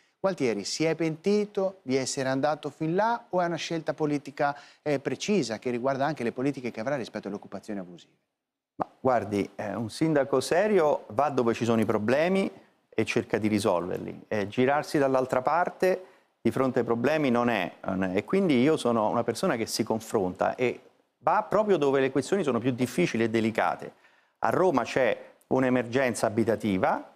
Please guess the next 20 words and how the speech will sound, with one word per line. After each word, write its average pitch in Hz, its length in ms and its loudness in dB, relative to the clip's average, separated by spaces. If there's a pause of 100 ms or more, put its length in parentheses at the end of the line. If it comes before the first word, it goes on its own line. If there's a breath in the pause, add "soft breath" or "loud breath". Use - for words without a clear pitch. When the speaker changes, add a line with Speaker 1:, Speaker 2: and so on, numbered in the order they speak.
(160)
Speaker 2:
è - 80 -10
un 104 260 -2
disagio, 117 640 2
una 101 140 2
difficoltà, 107 640 -2
precarietà 113 560 0
abitativa 110 720 0
che 117 100 -2
riguarda 107 480 0
decine 127 540 0
di 113 100 0
migliaia 110 400 0
di, 101 240 -4
di 110 100 -6
famiglie, 107 580 0 (340)
decine 147 440 0
di 104 80 -4
migliaia 98 360 -2
di 90 100 -8
famiglie, 98 540 -6